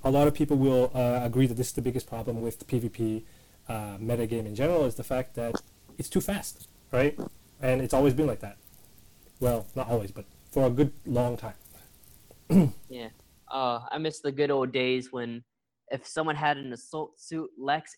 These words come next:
Speaker 2: and a Doomsday, you were sweating. You're like, "Oh, man, how am I
Speaker 1: <laughs>
Speaker 2: gonna beat this guy and his incredible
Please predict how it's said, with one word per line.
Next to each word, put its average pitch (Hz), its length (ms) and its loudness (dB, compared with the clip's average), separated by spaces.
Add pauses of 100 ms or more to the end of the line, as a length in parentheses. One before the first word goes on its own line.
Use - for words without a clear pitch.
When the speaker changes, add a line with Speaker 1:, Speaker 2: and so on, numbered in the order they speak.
(100)
Speaker 2:
and 147 220 -6
a 151 40 -6
Doomsday, 156 680 -4
you 151 140 -2
were 131 100 0
sweating. 123 440 -4
You're 143 120 -8
like, 127 180 -6
"Oh, 139 240 2
man, 139 360 -6 (200)
how 165 360 2
am 156 80 -2
I 143 80 -4
Speaker 1:
<laughs> 139 60 -12
Speaker 2:
gonna 135 140 -4
beat 160 240 -10
this 139 180 -8
guy 131 520 0
and 131 120 -8
his 151 160 -4
incredible 190 760 4